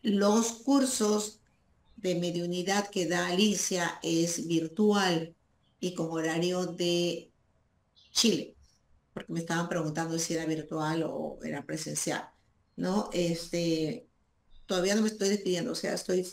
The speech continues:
informando para que luego ya se despidan, ¿eh? Ok, tenemos el curso presencial con el maestro Aurelio en Bogotá, ya el dieciséis al dieciocho de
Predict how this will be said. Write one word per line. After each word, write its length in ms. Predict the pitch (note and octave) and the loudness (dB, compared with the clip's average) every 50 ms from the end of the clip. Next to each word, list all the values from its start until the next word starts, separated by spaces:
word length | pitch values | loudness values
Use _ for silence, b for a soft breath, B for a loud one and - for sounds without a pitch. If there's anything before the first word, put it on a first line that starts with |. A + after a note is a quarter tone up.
| - - | -10 -10
informando 540 | F#3+ E3+ E3+ F3 E3+ E3+ F3 F3+ F3+ F#3+ F#3+ | -8 -6 -6 -6 -6 -4 -4 -4 -4 -2 -2
para 180 | G3 F3 D#3 | -2 -2 -2
que 80 | D#3+ D#3 | -2 -2
luego 220 | D3+ D#3 D#3 D#3 | 0 0 2 2
ya 120 | D#3+ D#3+ D#3+ | 2 2 0
se 160 | - E3+ E3 | 0 -2 -4
despidan, 400 | E3 - - - A3+ B3+ - - | -4 -4 -6 -6 -6 -6 -6 -8
¿eh? 100 | G#3 B B B B B B B B B _ | -10 B B B B B B B B B _
Ok, 160 | - F3 - F3+ - - - | -6 -2 -2 -2 -2 2 2
tenemos 580 | G3+ G3+ G3+ G3+ G#3+ A3 A3+ A3+ A#3 B3+ B3+ | 4 4 6 8 8 8 10 8 8 6 4
el 160 | A#3 G3+ - | 2 2 0
curso 600 | - A#3 A#3 A3 G#3+ - A#3+ A3+ - - - - _ _ _ _ _ _ _ _ | 0 0 2 2 2 2 2 2 2 0 -4 -10 _ _ _ _ _ _ _ _
presencial 1120 | - A#3+ C4+ C#4 C#4 C4+ - - A#3 A3 F#3+ F#3 F#3 - - - A3+ G#3 F#3 F3+ F3 E3+ F3 | 6 8 8 8 8 6 2 2 4 4 4 2 0 -2 0 2 2 4 4 2 0 -2 -4
con 160 | - F#3 F3+ | -6 -6 -4
el 120 | - E3 - | -4 -4 -4
maestro 560 | E3 E3 E3 E3+ F3 F3 E3+ - - F3 F3+ | -6 -4 -4 -2 -2 -2 -4 -4 -4 -2 0
Aurelio 580 | F#3 F#3+ G#3 G3 F3+ E3 D#3+ E3+ E3+ E3+ E3 - | 2 4 4 4 2 2 0 0 0 -2 -2 -2
en 260 | F3 E3+ E3+ E3+ E3+ | -2 -2 -2 -2 0
Bogotá, 840 | E3+ G3+ G#3+ G#3+ A3 A3 - - - - F3 E3 E3 E3 E3+ - B B B B B B B B B - _ - - _ - - - - - | 2 2 2 4 4 2 2 0 -2 -2 0 0 0 0 -2 -4 B B B B B B B B B -20 _ -20 -20 _ -20 -20 -18 -8 -4
ya 240 | - E3+ E3 - | -2 0 0 0
el 120 | - E3 D#3+ | 0 -2 0
dieciséis 960 | E3 E3+ E3+ - - F3+ - - - A3 A3 A3+ A#3 A#3 A#3 - - - _ | 0 0 0 0 0 0 0 2 4 6 8 8 8 6 4 0 -4 -8 _
al 240 | - F3 E3+ E3 E3 | -6 -4 -2 -2 -2
dieciocho 960 | D#3+ D#3+ D#3 D#3+ D#3 - - - G#3+ G#3 G3 F#3 F#3+ - - F#3+ F#3 F#3 F3 | 0 0 0 2 2 0 2 2 2 2 2 0 -2 -4 -4 -2 -2 -2 -4
de 760 | E3+ E3 E3+ F#3 E3+ F3 F3 F3 F3 F3+ F3 F3 - - | -6 -6 -4 -2 0 0 0 0 0 -2 -4 -6 -10 -12